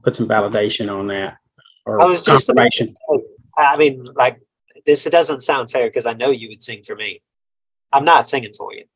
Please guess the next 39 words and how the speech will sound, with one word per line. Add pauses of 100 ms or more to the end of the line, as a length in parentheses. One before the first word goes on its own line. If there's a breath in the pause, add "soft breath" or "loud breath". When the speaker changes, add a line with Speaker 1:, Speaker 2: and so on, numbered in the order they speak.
Speaker 2:
but (100)
I
was
gonna
throw
that
out
there, (140)
and
I
realized
George
Atchison
Junior (140)
far (920)
out.
Speaker 1:
Yeah,
he, (680)
he
took
you
slack,
so
it's
all
good. (600)
Speaker 2:
It's
all
Speaker 1:
Um, (800)
and,
uh,
and (100)
yeah,
I
saw
Chad
Wisecarver
saying,
uh,